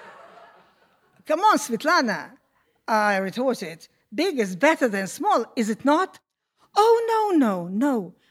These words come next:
I've seen transistors, but this is really big. It can hardly fit into my mouth. How can it possibly fit into my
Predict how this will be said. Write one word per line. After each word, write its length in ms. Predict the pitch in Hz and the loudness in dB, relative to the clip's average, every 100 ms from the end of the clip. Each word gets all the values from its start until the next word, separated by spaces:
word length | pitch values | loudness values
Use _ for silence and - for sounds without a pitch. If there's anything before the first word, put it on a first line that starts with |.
| - | -14
I've 180 | 269 - | -12 -8
seen 240 | - 240 | -6 -6
transistors, 840 | - 196 196 202 - 247 226 - - _ - _ | -8 -14 -14 -16 -18 -16 -16 -16 -20 _ -20 _
but 240 | 302 294 330 | -4 -2 0
this 240 | 370 - | 0 0
is 240 | 247 - | -4 -4
really 540 | 214 262 339 262 220 196 | -6 -2 0 0 0 -6
big. 380 | 196 320 269 190 - _ _ _ - | -6 -6 -4 -8 -16 _ _ _ -8
It 260 | 359 - | -8 -4
can 160 | 311 277 | -4 -4
hardly 720 | 247 - 381 403 381 330 339 | -8 -4 0 0 -2 -6 -6
fit 480 | - - 359 320 320 | -8 -8 -4 -4 -4
into 360 | 302 269 302 285 | -4 -2 -2 0
my 200 | 277 262 | 0 0
mouth. 720 | 262 349 415 165 - - - _ - - - - - | -2 -4 -6 -8 -14 -20 -20 _ -20 -20 -20 -20 -12
How 500 | - - 453 508 508 - | -10 0 4 6 4 4
can 180 | 381 359 | 0 0
it 260 | 370 - - | -4 -6 0
possibly 580 | 415 - 370 320 320 | 0 0 -4 -4 -4
fit 380 | 262 - 403 392 | -6 0 0 0
into 320 | 311 269 294 | -2 -2 -2
my 320 | 285 277 262 | 0 2 0